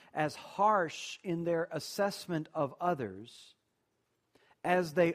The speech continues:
are lenient in their assessment of themselves. They have the right doctrine.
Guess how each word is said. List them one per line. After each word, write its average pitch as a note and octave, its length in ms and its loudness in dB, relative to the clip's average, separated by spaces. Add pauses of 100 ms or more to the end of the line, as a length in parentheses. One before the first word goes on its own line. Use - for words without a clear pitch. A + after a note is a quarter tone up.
are F#3+ 500 4
lenient D#3+ 720 2 (1200)
in C#3+ 160 -2
their C#3 160 0
assessment B2+ 500 -4
of G2+ 120 -8
themselves. G2+ 500 -10 (2500)
They C3+ 140 0
have C#3 240 0
the C3+ 80 -2
right A#2+ 260 -2
doctrine. G3+ 640 0